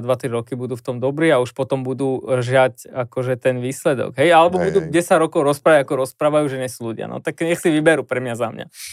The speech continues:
Speaker 1: hej?
Speaker 2: <laughs> Čiže, čiže nie je to iba o tom, že moja firma zostane jednak jednej presne taká, aká je, ale ja vyskúšam zobrať zo pár stážistov a dať im nejakú úlohu. Nie je to o tom. Je to o tom, že musíme troška prestaviť aj procesy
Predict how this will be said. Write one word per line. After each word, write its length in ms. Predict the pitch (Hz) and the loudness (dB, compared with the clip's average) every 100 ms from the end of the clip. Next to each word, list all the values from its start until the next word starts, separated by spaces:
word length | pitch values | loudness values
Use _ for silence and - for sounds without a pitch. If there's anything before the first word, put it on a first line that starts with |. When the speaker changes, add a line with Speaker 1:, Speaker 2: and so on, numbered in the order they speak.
| 117 | 0
Speaker 1:
hej? 320 | 131 139 180 - | 2 0 -4 -14
Speaker 2:
<laughs> 200 | - - | -20 -18
Čiže, 320 | - 98 107 | -6 0 0
čiže 240 | 101 107 107 | 2 0 2
nie 160 | 120 | 2
je 80 | 117 | 2
to 80 | 101 | 2
iba 160 | 98 82 | 0 0
o 160 | 80 | -2
tom, 160 | 87 82 | -4 -6
že 160 | 76 | -4
moja 240 | 76 87 85 | -2 0 0
firma 320 | - 87 82 | -2 -4 -4
zostane 320 | 82 - 82 | -6 -8 -8
jednak 400 | 76 90 85 85 | -4 -4 -2 -2
jednej 320 | 78 78 80 | -2 -4 -4
presne 240 | - 80 82 | -4 -6 -4
taká, 320 | 80 78 76 | -6 -2 -2
aká 240 | 76 71 | -4 -4
je, 160 | 78 120 120 _ _ - | 0 -2 -4 _ _ -6
ale 160 | - 151 | 0 2
ja 160 | 110 | 2
vyskúšam 560 | 90 90 - 80 80 76 | 0 -8 -10 -10 -8 -8
zobrať 320 | 78 78 76 | -6 -6 -6
zo 80 | 78 | -6
pár 160 | 78 | -8
stážistov 560 | 73 - 76 71 71 78 | -8 -6 -4 -6 -6 -6
a 80 | 73 | -2
dať 160 | 80 | -4
im 80 | 78 | -4
nejakú 240 | 73 73 78 | -6 -6 -6
úlohu. 240 | 76 76 65 90 | -6 -6 -6 -2
Nie 160 | 98 | 0
je 80 | 85 | 0
to 80 | 73 | -2
o 100 | 73 | -4
tom. 160 | - 107 - - _ | -8 -14 -18 -20 _
Je 80 | 98 | -2
to 160 | 92 92 | 2 2
o 80 | |
tom, 160 | 98 107 | 2 0
že 160 | 90 87 | -2 -4
musíme 400 | 90 - 85 - | -4 -4 -4 -4
troška 320 | 90 - 82 | -4 -4 -6
prestaviť 500 | - 87 - 87 82 | -2 -4 -2 -4 -2
aj 80 | 80 | -4
procesy 400 | 71 82 - - | -4 -6 -8 -14